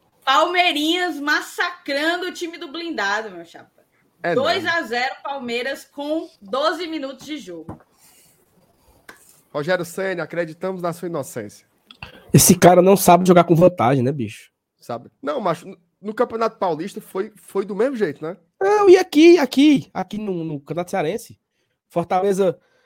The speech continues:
Speaker 3: secou o Ceará pro Ceará perder a, a vantagem dos dois empates.
Speaker 2: Putz, foi
Speaker 3: Um
Speaker 2: mesmo.
Speaker 3: dis-, dificuldade maior do mundo. Aí no primeiro jogo, o Infeliz leva dois gols com dez minutos.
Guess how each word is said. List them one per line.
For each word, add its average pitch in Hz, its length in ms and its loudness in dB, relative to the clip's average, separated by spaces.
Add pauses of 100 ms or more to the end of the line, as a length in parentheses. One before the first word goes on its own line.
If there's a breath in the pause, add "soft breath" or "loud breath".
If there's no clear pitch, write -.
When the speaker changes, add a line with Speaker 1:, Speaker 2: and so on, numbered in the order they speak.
(120)
Speaker 3:
secou 220 560 -2
o 226 40 -8
Ceará 190 380 -4
pro 202 120 -14
Ceará 185 280 -6
perder 170 420 -4
a, 151 380 -6
a 135 120 -10
vantagem 156 480 -8
dos 139 120 -12
dois 147 200 -8
empates. 147 560 -8 (160)
Speaker 2:
Putz, - 260 -20
foi 165 120 -6
Speaker 3:
Um - 20 -8
Speaker 2:
mesmo. 185 160 -8
Speaker 3:
dis-, - 180 -12 (160)
dificuldade 254 720 -8
maior 277 240 -2
do 349 280 -2
mundo. 339 640 -4
Aí 180 140 -6
no 220 120 -6
primeiro 226 340 -6
jogo, 214 240 -6
o 233 40 -10
Infeliz 202 300 -8
leva 175 160 -4
dois 220 160 -4
gols 214 160 -6
com 185 80 -14
dez 202 160 -2
minutos. 185 340 -10